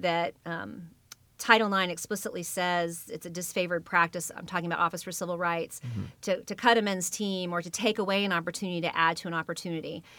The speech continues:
Speaker 1: And when a school comes out
Speaker 2: And I think
Speaker 1: and says
Speaker 2: it's important to know that, 'cause
Speaker 1: It
Speaker 2: I think
Speaker 1: is,
Speaker 2: people
Speaker 1: it
Speaker 2: thought
Speaker 1: is.
Speaker 2: that if you're gonna add a women's team, you've gotta axe
Speaker 1: No,
Speaker 2: a
Speaker 1: you
Speaker 2: men's
Speaker 1: do
Speaker 2: team.
Speaker 1: not. And, and in fact, it's a disfavored practice and to say, "We can't stop you from doing it because you have autonomy to make your decisions, but we would prefer you don't."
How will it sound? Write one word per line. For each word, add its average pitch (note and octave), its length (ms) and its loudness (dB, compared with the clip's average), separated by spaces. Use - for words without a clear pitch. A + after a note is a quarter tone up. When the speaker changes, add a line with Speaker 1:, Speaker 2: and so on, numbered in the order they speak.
Speaker 1:
And G#3+ 80 0
when G#3+ 80 2
a G#3 60 0
school A#3+ 580 4
comes G#3+ 240 -2
out G3 120 8
Speaker 2:
And F3+ 40 6
I A#2 60 2
think D#3 100 4
Speaker 1:
and F3 80 6
says F3+ 80 8
Speaker 2:
it's C3+ 80 8
important A#2+ 320 6
to G#2+ 60 2
know G#2+ 180 6
that, F2+ 200 0
'cause G#3 100 4
Speaker 1:
It A#3 100 12
Speaker 2:
I C4+ 40 12
think B3 120 12
Speaker 1:
is, E3+ 60 4
Speaker 2:
people D#3+ 280 10
Speaker 1:
it A#3 120 10
Speaker 2:
thought C#3+ 140 12
Speaker 1:
is. A#2+ 80 8
Speaker 2:
that B2 100 10
if A2 80 6
you're A#2+ 80 4
gonna C#3 180 6
add B2+ 80 8
a B2+ 60 6
women's A#2+ 240 4
team, A2+ 180 4
you've G2+ 160 2
gotta G2+ 240 4
axe G3+ 380 6
Speaker 1:
No, F3 380 4
Speaker 2:
a - 20 2
Speaker 1:
you G#2+ 60 4
Speaker 2:
men's F#2+ 140 4
Speaker 1:
do - 20 0
Speaker 2:
team. F3+ 80 0
Speaker 1:
not. E3 440 2
And, F3 300 -4
and F#3+ 100 -4
in F3+ 80 -2
fact, F#3+ 460 6
it's F3 140 -6
a F3+ 60 -8
disfavored F#3 420 -2
practice F3+ 420 2
and F#3 80 -6
to F3 60 -6
say, F#3+ 120 0
"We F#3 120 -2
can't F#3+ 240 -4
stop C4 260 4
you A3 100 0
from F3+ 200 -4
doing D#3+ 260 -2
it F3+ 220 -2
because F3 200 -6
you F#3 100 0
have E3+ 100 2
autonomy F#3 420 0
to E3+ 80 0
make E3+ 220 -2
your E3+ 80 -6
decisions, E3 580 2
but F3 140 -2
we E3+ 100 -4
would D#3+ 140 -10
prefer E3+ 280 -2
you E3+ 140 -2
don't." E3 340 -2